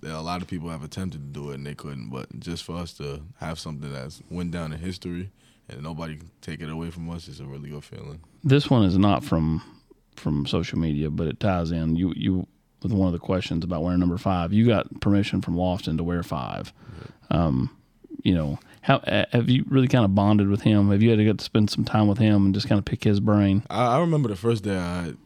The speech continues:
Speaker 1: actually saw him, and he was, he was in the gym shooting. We had ended practice, and he started shooting. I had no idea who he was. Everybody kept saying, "Yo, he, he, he could shoot the ball. He could shoot the
Speaker 2: Oh.
Speaker 1: ball." I was like, "Yeah, yeah."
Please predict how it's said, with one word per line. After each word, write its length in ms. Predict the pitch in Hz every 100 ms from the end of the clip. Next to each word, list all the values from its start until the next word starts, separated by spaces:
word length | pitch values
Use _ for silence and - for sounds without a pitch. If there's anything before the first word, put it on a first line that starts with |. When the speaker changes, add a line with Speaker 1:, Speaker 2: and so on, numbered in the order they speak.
| -
Speaker 1:
actually 320 | 90 98 85
saw 260 | 78 95 95
him, 220 | 87 78 -
and 240 | 71 69
he 140 | 85 107
was, 340 | 92 87 -
he 120 | 117
was 160 | 117 107
in 160 | 104 92
the 60 |
gym 240 | 85 98 98
shooting. 440 | - 98 95 92
We 120 | 95
had 220 | 98 87 73
ended 260 | 85 87
practice, 480 | 76 87 85 87 - _ _ _ _ _
and 100 | -
he 80 | 78
started 280 | 92 - 73
shooting. 320 | - 90 76
I 120 | - 113
had 120 | 95
no 160 | 92
idea 300 | 92 87 80
who 120 | 82 82
he 100 | 78
was. 420 | 80 82 76 - _ _ _ _ - -
Everybody 340 | 69 - 90
kept 180 | - 87
saying, 260 | - 90 82
"Yo, 160 | 90
he, 120 | 98 117 90 113
he, 60 |
he 180 | 107 110
could 100 | 120
shoot 180 | - 101
the 60 | 78
ball. 240 | 98 110
He 100 | 120
could 100 | 95
shoot 60 | 156
the 60 |
Speaker 2:
Oh. 200 | 101 92
Speaker 1:
ball." 300 | 101 110 82 - - - - - - _
I 100 | 147
was 180 | 143 101
like, 220 | 80 69 76
"Yeah, 260 | 104 107
yeah." 380 | 98 80 71 71